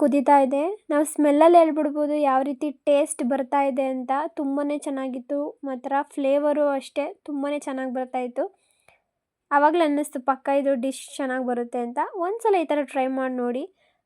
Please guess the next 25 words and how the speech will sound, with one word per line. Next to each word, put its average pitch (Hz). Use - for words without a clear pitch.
ನಾವು 269
ಯಾವುದಾದ್ರೂ 262
ಬರ್ತ್ಡೇ 254
ಇವೆಂಟ್ಸಿಗೆ 247
ಅಥವಾ 277
ಏನಾದರೂ 277
ಫಂಕ್ಷನ್ಸಿಗೆ 262
ಆರಾಮ್ಸೆ 277
ಮಾಡ್ಕೊಳ್ಬೋದು. 240
ಇವಾಗ 285
ಇದು 277
ಆಲ್ಮೋಸ್ಟ್ 262
ಆಗ್ತಾ -
ಬರ್ತಾ 254
ಇದೆ. 254
ನಾವು 302
ನೋಡ್ಬೋದಲ್ವಾ 277
ಕ್ಯಾರೆಟ್ 269
ಬೆಂದಿದೆಯಾ 254
ಹೇಗೆ 254
ಅಂತ. 247
ಇದು 294
ಆಲ್ಮೋಸ್ಟ್ 269
ಬೇಯ್ತಾ 262
ಇದೆ. 262